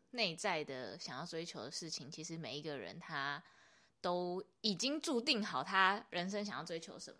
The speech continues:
可是现代人就会比较像是因为这个社会上的价值观，或者是这个世俗眼光，他们会有一种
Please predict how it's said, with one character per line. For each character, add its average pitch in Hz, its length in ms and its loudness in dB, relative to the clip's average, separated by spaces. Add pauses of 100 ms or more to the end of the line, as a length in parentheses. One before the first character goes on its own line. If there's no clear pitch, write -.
可 - 100 -12
是 285 240 -2 (460)
现 294 200 6
代 262 200 12
人 151 240 6
就 233 200 8
会 226 140 8
比 123 100 -2
较 175 240 8
像 190 340 4
是 185 360 0 (380)
因 262 180 2
为 254 180 8
这 220 160 4
个 170 300 4
社 202 340 6
会 220 200 6
上 190 200 4
的 160 120 2
价 160 200 2
值 143 140 -8
观， 139 180 -2
或 196 140 0
者 165 60 0
是 190 80 2
这 208 120 2
个 180 80 4
世 214 520 4
俗 165 320 -2
眼 156 260 0
光， 160 320 4 (240)
他 208 160 2
们 196 240 2
会 202 320 4
有 123 180 4
一 202 60 2
种 185 260 -2